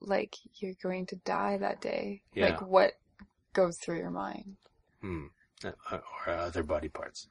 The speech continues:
Speaker 2: Yeah. So, uh, Hitomi, uh, finished his, and then afterward,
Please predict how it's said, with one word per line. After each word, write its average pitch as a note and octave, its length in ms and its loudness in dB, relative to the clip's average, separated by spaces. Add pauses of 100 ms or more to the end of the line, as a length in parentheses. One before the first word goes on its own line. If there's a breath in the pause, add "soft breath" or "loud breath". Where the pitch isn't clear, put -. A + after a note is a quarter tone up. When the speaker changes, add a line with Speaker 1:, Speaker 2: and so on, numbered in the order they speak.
Speaker 2:
Yeah. - 160 -8 (400 loud breath)
So, - 420 12 (100)
uh, C3 180 12
Hitomi, A3+ 580 8
uh, C#3 240 12
finished - 600 8
his, F3+ 440 10 (320)
and A#2 240 0
then A#2+ 320 6
afterward, D#3 600 8